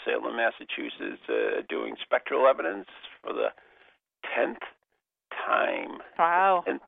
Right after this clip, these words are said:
Speaker 1: year in a row as part of the Festival of the Dead. Oh, God bless us.
Speaker 2: Awesome. Awesome.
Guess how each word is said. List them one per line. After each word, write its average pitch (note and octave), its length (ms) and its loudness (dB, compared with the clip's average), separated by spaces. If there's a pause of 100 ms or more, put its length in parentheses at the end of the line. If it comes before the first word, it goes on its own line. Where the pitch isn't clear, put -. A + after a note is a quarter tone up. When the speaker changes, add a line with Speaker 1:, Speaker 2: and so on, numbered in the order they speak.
Speaker 1:
year - 260 -2
in B1 60 -4
a B1 60 0
row A#1 300 2
as - 140 -4
part A#2+ 180 2
of - 60 -4
the G#2+ 140 -8
Festival - 420 -4
of G#2 100 -10
the G2+ 80 -6
Dead. - 260 -6 (120)
Oh, A#2+ 400 -4 (100)
God - 240 -8
bless - 160 -4 (100)
us. - 80 -18 (460)
Speaker 2:
Awesome. D#3+ 500 -6 (480)
Awesome. F#3 560 -6